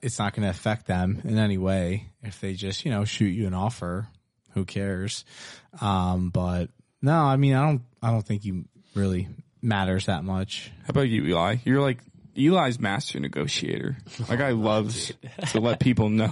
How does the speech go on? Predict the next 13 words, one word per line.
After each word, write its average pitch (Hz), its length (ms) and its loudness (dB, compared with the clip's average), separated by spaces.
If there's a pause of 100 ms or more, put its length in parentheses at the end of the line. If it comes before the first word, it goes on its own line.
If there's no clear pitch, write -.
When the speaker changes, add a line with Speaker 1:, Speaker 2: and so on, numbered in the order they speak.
(100)
Speaker 2:
that 151 80 2
he, 127 280 0 (340)
Speaker 3:
Stuff, 110 540 -2
Speaker 2:
that 127 140 2
Speaker 3:
dude, 113 140 2
Speaker 2:
he 127 240 6
Speaker 3:
opinions. 110 300 2
Speaker 2:
is 131 60 6
doing 123 160 6
it 113 100 4
right. 107 360 2 (400)
Speaker 3:
Um, 104 600 0 (400)
I've, 98 480 -6